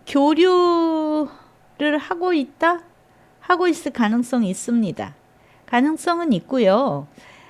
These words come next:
이 촬영 중에는 연인이 아니었을 것 같은 그런 느낌이 듭니다.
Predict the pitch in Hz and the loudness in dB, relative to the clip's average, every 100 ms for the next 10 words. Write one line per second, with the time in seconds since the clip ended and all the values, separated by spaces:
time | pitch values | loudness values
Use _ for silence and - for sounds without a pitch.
0 | - _ _ _ - 262 262 247 220 190 | -20 _ _ _ 0 4 4 4 2 -2
1 | - - _ _ _ _ _ _ _ _ | -8 -14 _ _ _ _ _ _ _ _
2 | - _ _ - - 392 453 453 403 330 | -20 _ _ -4 0 0 0 -4 -6 -2
3 | 277 220 180 156 214 359 440 302 185 302 | 0 0 0 0 -2 -4 -4 -2 0 0
4 | 302 - - 294 220 226 196 180 254 285 | -4 -8 -2 0 0 0 -4 -2 0 0
5 | 214 196 254 233 196 190 240 - 160 | 0 -2 0 0 0 0 2 0 -2